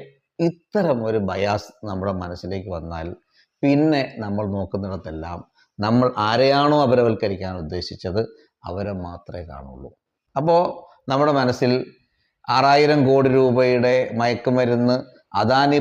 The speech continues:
പോർട്ടിൽ നിന്ന് പിടിച്ച സംഭവം നമ്മുടെ മനസ്സിലേക്ക് വരില്ല. അല്ലെങ്കിൽ അത് കണ്ടാൽ അവിടെ നമ്മൾ മതം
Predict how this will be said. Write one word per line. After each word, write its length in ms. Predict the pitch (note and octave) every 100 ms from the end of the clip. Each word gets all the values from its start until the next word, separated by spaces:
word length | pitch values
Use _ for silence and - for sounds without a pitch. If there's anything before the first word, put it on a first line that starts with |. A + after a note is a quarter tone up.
| B2
പോർട്ടിൽ 320 | C3 A#2 B2
നിന്ന് 260 | B2+ B2 B2
പിടിച്ച 500 | - G#2+ A2+ - A#2+ A#2 -
സംഭവം 480 | - G#2+ G2+ G#2+ A2+
നമ്മുടെ 240 | G#2+ G#2 G#2
മനസ്സിലേക്ക് 480 | G2+ F#2+ G2+ G2
വരില്ല. 300 | G2 E2 E2 D2+ _ _ -
അല്ലെങ്കിൽ 340 | G2 A#2 B2+ B2
അത് 140 | A#2 C3
കണ്ടാൽ 380 | C3 A#2+ A#2 A2+ - - _ _ _ _ _ -
അവിടെ 380 | C3 E3+ D#3 C#3+ D3 - C3+
നമ്മൾ 260 | B2+ C3 C3 - A#2+ A2+
മതം 320 | A2+ B2